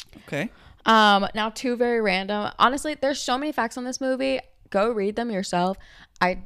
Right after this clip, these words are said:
Speaker 2: was too lazy to put them all down here. So these last two are two very random facts.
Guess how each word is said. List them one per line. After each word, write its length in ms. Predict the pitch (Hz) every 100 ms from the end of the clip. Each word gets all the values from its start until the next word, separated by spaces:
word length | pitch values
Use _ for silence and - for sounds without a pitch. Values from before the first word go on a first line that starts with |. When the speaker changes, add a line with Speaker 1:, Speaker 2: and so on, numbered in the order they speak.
| - -
Speaker 2:
was 220 | 196 -
too 140 | -
lazy 280 | 170 175 185
to 120 | 196
put 180 | - 196
them 140 | 196 -
all 140 | 185
down 180 | 160 165
here. 300 | 190 175 220 - - _
So 100 | 208
these 240 | 220 247 - -
last 320 | 175 214 -
two 180 | 262 240
are 80 | 196
two 360 | - 214 196
very 320 | 190 175 180 170
random 340 | 156 170 208
facts. 500 | 262 320 370 -